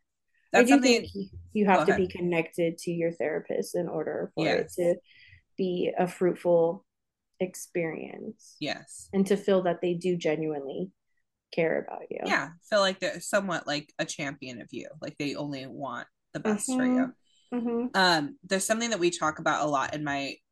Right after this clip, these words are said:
Speaker 1: field because we're elementary counselors, is that we
Speaker 2: Mm-hmm.
Speaker 1: often won't see the fruits of our labor. We often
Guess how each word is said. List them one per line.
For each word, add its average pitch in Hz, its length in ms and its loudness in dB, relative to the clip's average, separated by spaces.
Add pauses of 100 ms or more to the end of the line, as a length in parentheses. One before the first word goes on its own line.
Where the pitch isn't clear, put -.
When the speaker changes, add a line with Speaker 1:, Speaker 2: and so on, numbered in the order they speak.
Speaker 1:
field 160 600 2
because 160 300 -4
we're 156 160 -2
elementary 156 680 -4
counselors, 247 800 -2
is 180 160 -4
that 170 220 4
we 214 200 4
Speaker 2:
Mm-hmm. 196 80 4
Speaker 1:
often 170 680 2 (420)
won't 226 300 2
see 160 180 0
the 139 100 -4
fruits - 280 -12
of - 100 -14
our 82 140 -6
labor. - 440 -10 (260)
We 175 120 4
often 190 540 2